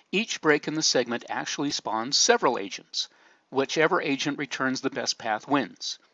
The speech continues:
Using agents in parallel this way improves the routing speed by orders of magnitude.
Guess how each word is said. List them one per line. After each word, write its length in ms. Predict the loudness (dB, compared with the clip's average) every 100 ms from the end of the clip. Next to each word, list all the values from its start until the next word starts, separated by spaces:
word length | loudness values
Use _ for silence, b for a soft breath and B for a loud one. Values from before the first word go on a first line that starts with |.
| b b b b b
Using 420 | -4 0 0 2
agents 400 | 2 2 0 -2
in 80 | -4
parallel 480 | 2 4 6 6 2
this 260 | 0 -4 -4
way 320 | -6 -6 -6
improves 640 | -4 -6 -6 -4 -2 0 -2
the 80 | 2
routing 340 | 4 4 2
speed 380 | -6 -8 -8 -4
by 140 | -4
orders 420 | -2 -2 -2 -2
of 80 | -4
magnitude. 600 | -2 -4 -4 -10 -10 -14